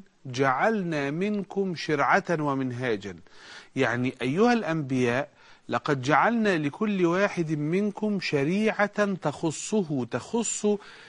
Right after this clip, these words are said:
آه، مرحلته، تخص بيئته، مجتمعه، المرحلة الزمانية التي أرسل فيها،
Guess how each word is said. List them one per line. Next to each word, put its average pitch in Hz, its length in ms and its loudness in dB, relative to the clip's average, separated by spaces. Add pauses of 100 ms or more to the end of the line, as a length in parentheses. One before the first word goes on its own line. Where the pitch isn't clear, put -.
(420)
آه، 139 360 4
مرحلته، 147 1000 4
تخص 214 540 -2
بيئته، 160 800 0
مجتمعه، 165 960 4
المرحلة 160 640 4
الزمانية 170 880 4
التي 160 340 2
أرسل 147 540 0
فيها، 107 400 -4